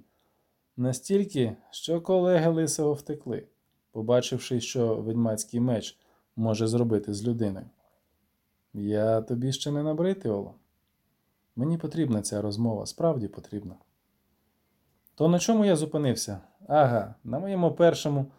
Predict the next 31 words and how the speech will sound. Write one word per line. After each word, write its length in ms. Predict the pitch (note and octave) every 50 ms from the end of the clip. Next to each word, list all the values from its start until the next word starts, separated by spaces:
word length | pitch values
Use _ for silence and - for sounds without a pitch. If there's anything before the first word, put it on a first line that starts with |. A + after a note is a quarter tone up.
| _ _ _ _ _
шляхетному 640 | - - D#3+ D#3+ D#3 - E3+ D#3 D#3 D3+ D3 D3 D3
вчинку. 500 | C3 - - D#3 B2+ A#2 - - - - - _ _ _ _ _ _ _ _ _ _ _ _ _ _ -
Бач, 500 | A#2 A#2 C#3 F#3 A#3+ C4 B3 - - -
Іоло, 440 | - F#3+ F3 D#3 C3 A#2+ A2 A2+ A2 - _ _ _
у 160 | - A#2+ A2+
Каер 360 | A2 - D3+ D3+ D#3 E3 D#3+ D#3+
Морені 480 | E3 F3 F3 E3+ D#3 C3 A2 G2+ - - _ _ _ _ _ _ _ _ _ _
мені 320 | A2+ B2 D#3+ G#3 A3+ A3+
вбивали 520 | G3 E3+ E3 F3+ F3+ F#3+ G#3 G#3 G3 F#3+ F#3
в 40 | F3
голову, 480 | D#3+ F3+ G3+ G3 F3+ E3+ D3 B2+ B2
аби 260 | B2+ B2+ B2+ C#3 D#3
я 100 | D#3 D#3
не 120 | D#3 D#3+ D#3+
втручався 720 | C3 - E3 D#3+ D#3 D3+ - F#3+ F3+ E3+ D3 - - D3
в 60 | C3+
такі 300 | - - C3+ C#3 - D3+
справи, 580 | C3+ - - C3+ B2+ B2+ C3+ C#3 C3+ B2 A#2 G#2+
щоб 240 | - - - G#2 G#2+
оминав 680 | D3+ E3 D#3 B2+ A2+ A2+ A#2 B2+ C#3 C#3+ C#3+ C#3 B2+
їх, 260 | B2 A2+ G#2+ G#2+ - - _ _ _ _ _ _ _ _ _
не 240 | D#3 G3+ A#3 A#3 F3+
грався 540 | E3 F#3+ A3 A#3 A#3 A3 G3+ - - F3
в 40 | E3+
мандрівного 600 | F3 E3+ E3+ E3 E3+ F3 F3 F#3+ F#3+ E3 D#3 E3+
лицаря 400 | F3 F#3 F3 - - C#3+ A#2+ A2+
і 100 | A2+ A2+
не 140 | A#2+ B2 B2+
заміщав 560 | B2+ C#3 C#3 C#3+ C#3+ C#3 - - E3+ D#3 D3
охоронців 560 | C#3+ C#3+ - D#3+ D#3 D3+ D3 C3+ - C#3+ C3+
закону. 520 | C3+ D3+ D#3 D3+ - F3 D3 A#2+ G#2 F#2+